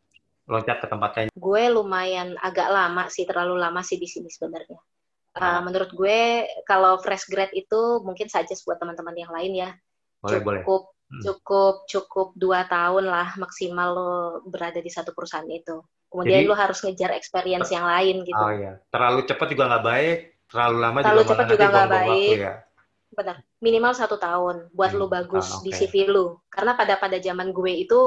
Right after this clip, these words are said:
Speaker 2: apa ya, orang tuh masih ngelihat kalau lo terlalu cepat moving juga,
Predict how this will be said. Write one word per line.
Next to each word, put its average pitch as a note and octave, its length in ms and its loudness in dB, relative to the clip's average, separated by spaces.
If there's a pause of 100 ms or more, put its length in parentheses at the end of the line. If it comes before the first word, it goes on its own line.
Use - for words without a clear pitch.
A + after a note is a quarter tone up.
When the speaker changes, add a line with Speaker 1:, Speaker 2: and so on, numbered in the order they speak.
(640)
Speaker 2:
apa F3+ 240 -6
ya, E3+ 180 -4 (380)
orang G#3+ 160 4
tuh D4 80 -4
masih B3+ 240 -4
ngelihat A3+ 240 -2
kalau G3 240 -2
lo G3 80 -4
terlalu G3+ 320 -2
cepat G#3 280 -8
moving G3+ 360 0
juga, G3 320 -2